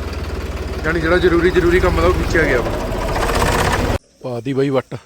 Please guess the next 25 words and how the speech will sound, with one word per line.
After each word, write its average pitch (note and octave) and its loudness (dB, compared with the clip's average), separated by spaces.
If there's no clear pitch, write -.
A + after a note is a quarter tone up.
ਜਿਹੜੀ C3 -4
ਪਾਣੀ A2+ -6
ਦੀ, C3 -8
ਰੱਖ - -12
ਲਿਆ A2 -6
ਸਮਾਨ, G#2 -10
ਕਰ F#2+ -14
ਲਿਆ G2 -12
ਇਕੱਠਾ। - -16
ਚੱਲਦੇ G#2 -6
ਆਪਾਂ A2 -10
ਟਰੈਕਟਰ G2+ -14
ਲੈ G#2+ -4
ਕੇ, G#2 -6
ਇਹ A2+ -6
ਬੰਦੇ G2+ -10
ਵੀ G#2+ -6
ਆਪਣੇ A2 -6
ਗੈਲ A2 -4
ਜਾਏਂਗੇ। A#2 -8
ਕਰਾਹ A2+ -8
ਚੱਲ A#2 -8
ਰਿਹਾ A#2 -4
ਆਪਣਾ A2+ -8
ਉੱਧਰ, G#2 -8